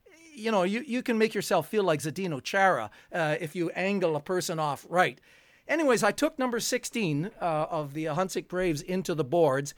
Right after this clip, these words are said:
and he was <laughs> he, he rolled and, and ended up on the ice.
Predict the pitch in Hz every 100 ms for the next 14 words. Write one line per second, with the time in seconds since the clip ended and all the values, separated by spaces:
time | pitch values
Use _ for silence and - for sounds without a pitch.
0 | - _ 160 160 240 196 147 - 359 285
1 | 220 226 220 175 220 233 - 269 - 381
2 | - - 151 320 240 - - 330 269 247
3 | 240 233 190 - - 220 208 - 196 202
4 | 220 202 214 214 196 180 185 226 226 -